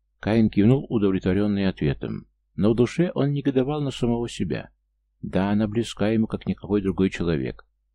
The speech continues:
Да, он хотел с кем-то поделиться наболевшим, но подобной откровенности, которая к тому же могла отпугнуть Лару, он от себя не ожидал. "Нужно впредь быть внимательным и думать, о чем говоришь",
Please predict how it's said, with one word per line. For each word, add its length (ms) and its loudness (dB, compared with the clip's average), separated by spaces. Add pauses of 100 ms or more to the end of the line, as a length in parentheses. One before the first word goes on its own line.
Да, 180 4
он 60 2
хотел 220 0
с 80 -6
кем-то 280 0
поделиться 580 -2
наболевшим, 680 -2 (100)
но 120 0
подобной 360 0
откровенности, 760 -2
которая 300 -2
к 80 -14
тому 180 -2
же 100 -2
могла 260 0
отпугнуть 480 -2
Лару, 400 -4 (240)
он 200 2
от 80 2
себя 300 -4
не 100 0
ожидал. 500 -6 (720)
"Нужно 320 -4
впредь 240 0
быть 160 -4
внимательным 680 0
и 140 -4
думать, 280 -2
о 60 -4
чем 220 0
говоришь", 560 -2